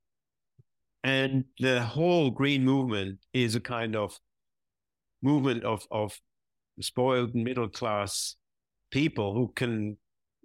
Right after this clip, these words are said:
virtue signal, you know, how green they are by spending money on more expensive forms of, whether it's food or whether it's travel or holidays, whatever.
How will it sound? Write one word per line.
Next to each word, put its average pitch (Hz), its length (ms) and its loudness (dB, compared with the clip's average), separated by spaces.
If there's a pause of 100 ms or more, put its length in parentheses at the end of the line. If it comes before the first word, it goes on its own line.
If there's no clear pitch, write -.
(100)
virtue 143 480 0
signal, 98 640 -4 (460)
you 123 100 -2
know, 117 140 0
how 120 200 0
green 135 360 2
they 101 180 0
are 90 320 -4 (380)
by 113 320 -2 (140)
spending 127 480 -2
money 120 300 0
on 107 360 -6 (360)
more 120 280 -2
expensive 117 560 -6
forms 113 380 -4
of, 95 220 -6
whether 120 260 -2
it's 98 220 -4
food 190 500 0
or 104 140 0
whether 104 220 -2
it's - 520 -8
travel 123 600 -2
or 107 140 -6 (680)
holidays, 113 560 -2
whatever. 120 720 -2